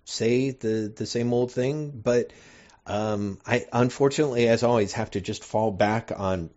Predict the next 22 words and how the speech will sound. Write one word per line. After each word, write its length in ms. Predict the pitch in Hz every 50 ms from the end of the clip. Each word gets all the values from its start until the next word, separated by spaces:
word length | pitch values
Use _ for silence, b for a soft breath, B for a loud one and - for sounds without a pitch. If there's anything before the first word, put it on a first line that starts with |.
| _ -
rampant 500 | 98 104 104 120 135 - 120 101 - -
sincerity, 640 | - - 98 90 - - 120 127 120 87 76 73 - B B B B B B
which 240 | - 135 151 - -
is, 400 | 240 214 208 220 180 - - b b b b b b b _ - - -
you 220 | 131 131 156 214
guys, 560 | 202 269 240 240 226 208 190 - - - - - _ _ _ _ _ -
you, 460 | 151 117 135 170 175 180 185 180 165 160
the 160 | - - 139
listeners, 580 | 139 147 147 143 - 165 143 135 131 123 -
you 280 | 101 107 123 127 120 -
are 180 | 113 110 110 110
f-, 180 | - - - _ _ _ _ -
great. 560 | 110 - 95 82 87 78 67 - _ - - - _ _ 107
We 460 | 101 98 98 101 98 95 92 92 85 - - - - - - - -
hugely 720 | - 139 135 131 127 - - - 117 104 101 98 95 90 -
appreciate, 1000 | - 101 95 - - - 117 110 101 - - 98 90 92 82 - _ - - _ _ _ -
um, 400 | 95 98 92 92 90 90 87 87 B B B B B B B B B B B B B B
your 200 | 170 135 147 147
indulgence. 920 | 143 139 131 113 131 120 127 143 139 175 180 202 185 - - - - - -
I 160 | - 131 123
wish 520 | 117 107 104 101 110 131 127 - - - - -
that 240 | 117 117 117 113